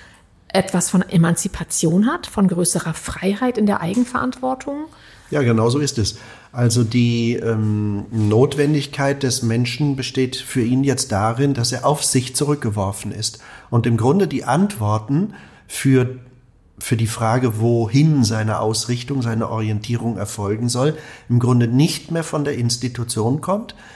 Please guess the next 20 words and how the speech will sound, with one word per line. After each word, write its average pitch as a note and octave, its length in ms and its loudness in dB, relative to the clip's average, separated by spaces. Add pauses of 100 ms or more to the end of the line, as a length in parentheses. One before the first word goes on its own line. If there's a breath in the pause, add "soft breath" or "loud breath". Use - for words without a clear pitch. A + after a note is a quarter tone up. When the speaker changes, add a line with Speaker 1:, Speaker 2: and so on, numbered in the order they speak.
(160 loud breath)
Speaker 2:
sondern C3+ 320 2
die C3+ 80 4
muss B2 180 2
er C#3 60 -2
in B2 100 -4
sich C3 160 -6
selber C3 240 -2
finden. G#2 460 -12 (420 loud breath)
Speaker 1:
Das F#3+ 140 4
ist - 100 2
Speaker 2:
Und A#2 100 4
Speaker 1:
ja C3+ 60 6
Speaker 2:
deswegen D#3 300 6
ist D3 200 2
das G#2 140 6
Speaker 1:
Mhm. A#2+ 60 2
Speaker 2:
auch C3+ 180 2
ein C3+ 80 -2
stark, C3+ 500 0
äh, C3+ 100 -2